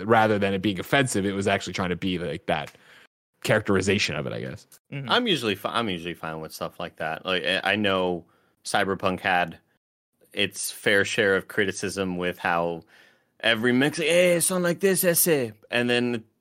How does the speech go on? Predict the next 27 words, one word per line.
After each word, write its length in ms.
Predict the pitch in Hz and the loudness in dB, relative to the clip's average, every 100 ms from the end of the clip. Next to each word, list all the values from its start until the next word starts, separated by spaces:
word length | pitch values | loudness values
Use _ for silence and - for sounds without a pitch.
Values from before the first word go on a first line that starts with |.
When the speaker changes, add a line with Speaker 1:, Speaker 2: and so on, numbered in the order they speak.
| _ _ _ _ | _ _ _ _
Speaker 3:
thinking 240 | - 127 135 | -2 0 2
about 180 | 117 120 | 2 2
it, 40 | |
it's 80 | 107 | 2
like, 120 | 120 | 0
well, 140 | 127 135 | 0 0
I 160 | 117 | 2
know 380 | 135 143 170 139 | 0 0 0 0
a 20 | |
lot 240 | 104 98 147 | 2 2 2
of 80 | - | -2
people 200 | 120 107 | -4 -4
<laughs> 120 | 104 | 0
back 160 | 143 - | 0 2
home 220 | 135 135 | 0 0
who 60 | |
talk 280 | 98 104 156 | -2 -4 -2
like 240 | 98 104 - | 0 0 0
that. 100 | - | 0
<laughs> 40 | - 180 165 | 0 0 2
Like, 240 | - - - 240 226 190 - | 0 -2 -4 -2 -2 0 4
like, 180 | 120 254 | 6 8
that's 260 | - 359 | 8 8
Speaker 1:
<laughs> 0 | |
Like, 120 | 156 160 | 8 6
Speaker 3:
a 40 | |
Speaker 1:
this 100 | 180 | 8